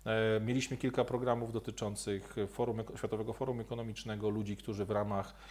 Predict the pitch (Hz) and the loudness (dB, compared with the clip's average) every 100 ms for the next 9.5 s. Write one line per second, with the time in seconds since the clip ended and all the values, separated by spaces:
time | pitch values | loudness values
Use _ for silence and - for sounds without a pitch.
0 | - 101 110 110 104 117 104 101 107 107 | -6 2 4 2 2 4 4 4 4 2
1 | 95 104 101 98 - 98 101 98 92 90 | 0 -2 -4 -6 -2 2 2 0 -2 -2
2 | 95 95 92 87 - - 95 - 98 92 | -2 -4 -6 -8 -8 -10 -10 0 2 2
3 | 101 110 117 131 120 113 - 110 110 104 | 0 0 2 2 0 -6 -4 -4 -2 -2
4 | 104 101 - 98 - - - - 196 175 | -2 -2 -2 -4 -4 -16 -18 -2 2 4
5 | 143 135 127 117 117 113 104 95 107 - | 4 2 0 0 0 2 2 2 -2 0
6 | 110 98 98 95 - 101 98 95 98 95 | -2 0 0 0 -2 -2 -2 -2 -4 -4
7 | - 92 95 95 104 101 - 87 87 85 | -6 -4 -2 2 2 0 -2 -2 -2 -2
8 | 85 - 104 92 95 98 117 131 135 143 | -6 -6 -8 -4 -2 -2 2 2 4 2
9 | 120 104 98 95 98 | 2 0 2 2 2